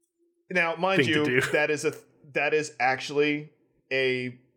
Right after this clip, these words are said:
Speaker 1: a problem that people have, and it's an unfortunate problem. People do have a gambling issue, and sports gambling is a problem,
Speaker 2: Mm-hmm.
Speaker 1: uh, especially if you don't got no money <laughs> and you bet on it anyway.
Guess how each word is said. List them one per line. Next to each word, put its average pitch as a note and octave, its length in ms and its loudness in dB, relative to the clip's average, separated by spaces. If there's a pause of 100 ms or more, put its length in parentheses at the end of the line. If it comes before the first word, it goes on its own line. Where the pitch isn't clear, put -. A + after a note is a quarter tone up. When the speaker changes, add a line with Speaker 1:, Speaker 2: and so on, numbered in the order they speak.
(200)
Speaker 1:
a A#2 80 -2
problem G#2+ 480 0
that G#2 140 -6
people A2 280 -2
have, E2 300 -2
and C3+ 140 0
it's C3 160 2
an B2+ 120 -6
unfortunate A2+ 640 -4
problem. F2 300 -14
People B2 280 -4
do A#2+ 200 -2
have A2+ 160 0
a A2+ 40 -2
gambling F#2+ 480 -8
issue, F#2 480 -12 (160)
and G#2+ 360 -2
sports C3 420 -2
gambling A2+ 440 -4
is G#2+ 300 -6 (120)
a F#2+ 80 -8
problem, A2+ 760 -4 (360)
Speaker 2:
Mm-hmm. B2+ 400 -4
Speaker 1:
uh, A2+ 220 2
especially E3 440 0
if B2 60 -10
you D3+ 80 -6
don't D3+ 180 0
got D3+ 200 0
no C#3 140 0
money D3+ 520 -2 (260)
<laughs> - 280 -2
and D3+ 160 4
you D3 100 0
bet D3 300 -4
on D#3+ 200 0
it D3 140 -2
anyway. C3 680 0